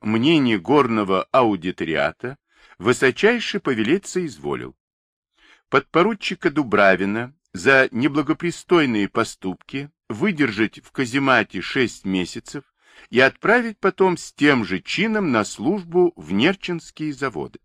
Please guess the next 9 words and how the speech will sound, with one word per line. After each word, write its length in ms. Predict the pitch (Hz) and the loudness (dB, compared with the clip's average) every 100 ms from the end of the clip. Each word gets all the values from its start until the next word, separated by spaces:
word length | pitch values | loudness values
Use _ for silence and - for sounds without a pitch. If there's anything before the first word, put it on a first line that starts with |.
| _ _ - _ _ _ _ _ _ _ | _ _ -20 _ _ _ _ _ _ _
Сверх 420 | - 117 196 233 | -12 0 0 0
того, 480 | - 135 101 110 123 123 _ _ | 2 2 4 2 2 -4 _ _
взыскать 640 | 98 95 170 - 220 240 | -10 4 4 4 2 0
с 100 | - | 0
него 360 | - 156 190 185 - | 0 6 6 6 -2
денежный 640 | 175 190 208 139 98 107 | -2 0 2 2 2 0
штраф 640 | 95 - - 101 123 - _ _ | 0 -6 4 4 4 0 _ _
на 360 | 107 123 117 - | 2 4 4 0
удовлетворение 1000 | 120 107 120 - 120 170 185 135 107 | -2 0 -2 0 0 0 0 0 0